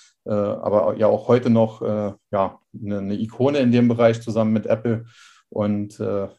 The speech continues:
das waren so die ersten vier Aktien, die ich dann auch länger gehalten habe, bis dann eben der neue Markt kam. <laughs>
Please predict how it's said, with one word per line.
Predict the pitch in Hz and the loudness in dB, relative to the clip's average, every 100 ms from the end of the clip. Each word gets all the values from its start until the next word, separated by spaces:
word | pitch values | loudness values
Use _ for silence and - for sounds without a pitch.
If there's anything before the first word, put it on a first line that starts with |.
| _ | _
das | - - | -6 -2
waren | 107 101 | -2 -2
so | 104 | -4
die | 104 | 0
ersten | 104 98 110 | 0 0 -8
vier | - 117 107 | -4 0 0
Aktien, | 113 - 110 90 - - | -2 -2 -4 -4 -10 -10
die | 101 | -10
ich | - | -6
dann | 101 | -6
auch | 98 98 - | -2 -4 0
länger | 113 110 | 2 2
gehalten | 101 110 156 160 | 4 2 2 2
habe, | 156 160 160 156 _ _ _ | 0 2 0 -4 _ _ _
bis | 123 117 | -4 0
dann | 120 | 0
eben | 120 113 113 113 - | 2 4 2 0 0
der | 110 | 2
neue | 110 110 | 4 4
Markt | 107 98 - | 2 0 -4
kam. | 95 80 - - 117 | -4 -4 -10 -12 -8
<laughs> | 127 | -6